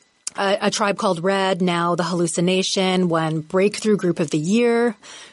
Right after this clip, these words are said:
it was, like, super exciting to see Indigenous people break out of those categories,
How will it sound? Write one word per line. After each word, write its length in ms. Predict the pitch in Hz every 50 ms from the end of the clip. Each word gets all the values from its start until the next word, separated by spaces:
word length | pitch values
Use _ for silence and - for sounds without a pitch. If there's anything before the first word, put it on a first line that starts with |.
| _ -
it 80 | 196
was, 180 | 175 175 165 185
like, 140 | 175 156 -
super 340 | - - - 220 - 220 185
exciting 520 | - - - - - 196 175 170 170 170 170
to 100 | - 175
see 380 | - - 190 175 180 170 170 - - - - - - - -
Indigenous 480 | 208 208 190 202 185 202 196 196 190 190
people 500 | - 202 185 - 190 175 175 170 170 - - - - - _ 170
break 340 | 156 202 208 214 220 214
out 180 | 214 180 208 214
of 120 | 214 190
those 180 | 185 185 180 -
categories, 1000 | - - 220 214 220 220 196 170 175 165 160 156 156 160 170 170 180 180 - -